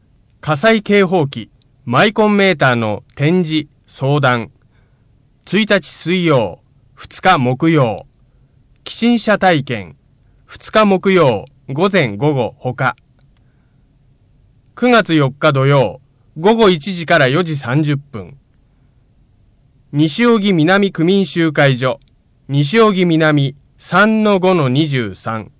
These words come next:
マンション耐震セミナー、マンションの大規模修繕と耐震補強工事。古いマンションでは、長期修繕計画に耐震改修工事が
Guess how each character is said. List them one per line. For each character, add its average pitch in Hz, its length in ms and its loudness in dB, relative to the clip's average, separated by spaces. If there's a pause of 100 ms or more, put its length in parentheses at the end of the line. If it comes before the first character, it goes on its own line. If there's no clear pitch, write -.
(1300)
マ 196 220 4
ン 226 60 0
シ - 80 -2
ョ 160 100 2
ン 139 80 0
耐 160 220 0
震 196 240 0
セ 175 140 -2
ミ 151 100 2
ナ 104 420 -4
ー、 - 80 -20 (460)
マ 185 200 4
ン 240 80 2
シ 208 100 -2
ョ 185 80 4
ン 151 100 2
の 123 320 0
大 175 280 0
規 214 120 -4
模 202 140 0
修 196 240 -2
繕 131 240 -2
と 107 260 -4 (260)
耐 185 220 2
震 185 280 0
補 135 180 -4
強 208 240 2
工 147 240 0
事。 92 220 -18 (1400)
古 233 280 2
い 240 80 4
マ 190 140 4
ン 190 60 0
シ 185 80 -2
ョ 175 60 2
ン 160 60 2
で 151 100 2
は、 123 320 2 (240)
長 240 240 2
期 - 80 -8
修 214 280 -2
繕 208 220 2
計 196 220 2
画 139 240 -2
に 113 260 -4 (320)
耐 190 240 2
震 202 240 0
改 190 260 0
修 220 220 -2
工 202 220 2
事 160 140 -2
が 160 220 0